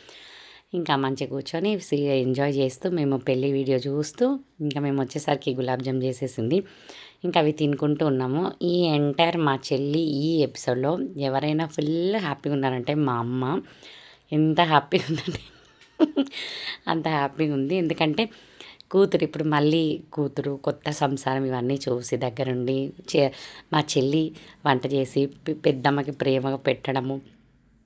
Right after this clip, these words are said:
అసలు అదొక రకమైన చిల్ మూడ్లోకి వెళ్ళిందంట. మా అమ్మ మాతో అదే చెప్తుంది, "మీ ఇంట్లోకి రానా, వచ్చినప్పటికంటే నాకు ఇప్పుడు నా ఈ కూతురు దగ్గర ఉన్నామే చాలా హ్యాపీగా ఉందంట,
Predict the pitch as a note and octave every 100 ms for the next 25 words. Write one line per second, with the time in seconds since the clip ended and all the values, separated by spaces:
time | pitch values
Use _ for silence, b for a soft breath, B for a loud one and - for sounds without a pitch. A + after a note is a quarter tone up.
0 | _ - - E3+ D3+ D#3 D#3 D3+ D#3 D#3
1 | D#3 E3 - D3 C#3+ C#3 B2+ C3 - B2
2 | B2+ B2+ A#2+ D3 E3 C3+ C3 C#3 D3+ C3
3 | C3+ B2 C#3 C#3+ C3+ - C3+ D#3 F3 D#3+
4 | C#3+ F3 E3+ D3 C3+ C#3+ C#3 B B B
5 | B D3+ - E3+ D#3+ D3+ D3+ D3+ A3+ F3+
6 | E3+ - D3+ D3 D3 E3+ F3+ E3+ D#3+ E3+
7 | E3+ D#3+ D#3+ D#3 E3 A#3+ - C3 C#3 D#3+
8 | G#3+ D#3 - D3+ C3+ B2+ B2 B2